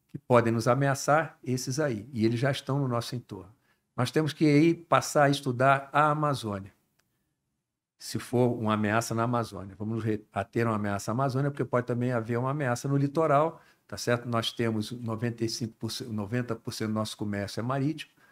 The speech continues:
Então, se houver um conflito no Atlântico Sul, nós temos o nosso comércio ameaçado, né?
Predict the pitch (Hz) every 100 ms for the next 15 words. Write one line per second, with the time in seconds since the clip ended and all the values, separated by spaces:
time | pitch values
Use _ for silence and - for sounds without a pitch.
0 | _ _ _ _ _ - - 123 - 131
1 | 120 113 120 113 113 113 120 117 120 113
2 | - _ 139 170 180 180 - 139 147 139
3 | 143 127 120 - - - _ _ 143 131
4 | 120 131 - 160 170 208 - 139 165 170
5 | - _ _ - 120